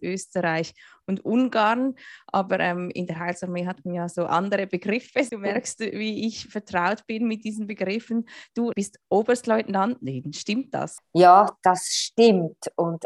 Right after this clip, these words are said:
Speaker 2: auch C E O hat bei uns einen anderen Namen. Das ist Chefsekretärin, aber
Speaker 1: Ah, ja.
Speaker 2: man ist nicht die Sekretärin des Chefs. Man ist wirklich,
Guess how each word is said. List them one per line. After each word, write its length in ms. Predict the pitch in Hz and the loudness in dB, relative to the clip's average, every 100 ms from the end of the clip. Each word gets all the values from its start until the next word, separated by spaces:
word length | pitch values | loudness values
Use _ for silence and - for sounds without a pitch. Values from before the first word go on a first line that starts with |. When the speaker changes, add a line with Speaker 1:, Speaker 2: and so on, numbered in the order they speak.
| - | 2
Speaker 2:
auch 220 | 160 170 | 2 2
C 420 | - - 214 233 202 | -6 -2 0 0 4
E 160 | 190 | 6
O 200 | 185 220 | 8 8
hat 220 | 196 190 - | 4 0 0
bei 220 | 175 185 | 0 0
uns 240 | 180 - - | -6 -10 -10
einen 360 | 156 156 156 _ - | -10 -10 -18 _ -2
anderen 480 | 156 190 226 254 240 | 0 0 0 2 4
Namen. 320 | 233 233 226 | 6 6 4
Das 200 | 208 - | 2 -2
ist 180 | 175 - | -4 2
Chefsekretärin, 1040 | 185 220 - 214 - 208 - 202 196 202 175 | 4 4 2 0 0 -8 -4 0 0 0 -2
aber 120 | 175 | -4
Speaker 1:
Ah, 60 | 214 | -4
ja. 140 | 185 | -6
Speaker 2:
man 100 | 147 | -8
ist 180 | 190 - | -14 -6
nicht 480 | 226 277 285 - - | 0 0 -2 -14 -10
die 60 | |
Sekretärin 880 | 170 143 139 - 160 - 147 156 151 | -2 -2 -2 -6 -4 2 2 0 -4
des 240 | 147 143 | -6 -4
Chefs. 260 | - 160 - | -6 -6 2
Man 160 | 175 180 | 2 2
ist 220 | - - | -4 4
wirklich, 420 | 214 - 220 | 4 4 -2